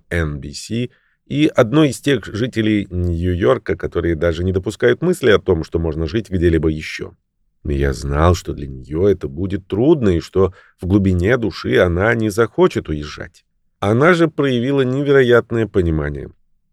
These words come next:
"Жизнь — это приключение", — сказала она.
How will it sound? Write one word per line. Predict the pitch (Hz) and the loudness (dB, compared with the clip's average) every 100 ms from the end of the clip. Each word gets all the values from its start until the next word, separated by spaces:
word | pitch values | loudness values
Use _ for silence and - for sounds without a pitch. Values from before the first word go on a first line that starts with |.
| _ - | _ -6
"Жизнь — | 76 90 135 120 101 90 _ | -2 2 2 0 -2 -4 _
это | 90 - | -2 -2
приключение", — | - 85 - 80 - 127 117 80 | -4 -4 -2 -4 2 2 2 -4
сказала | - - 76 - - - | -8 -4 0 0 -4 -12
она. | - | -14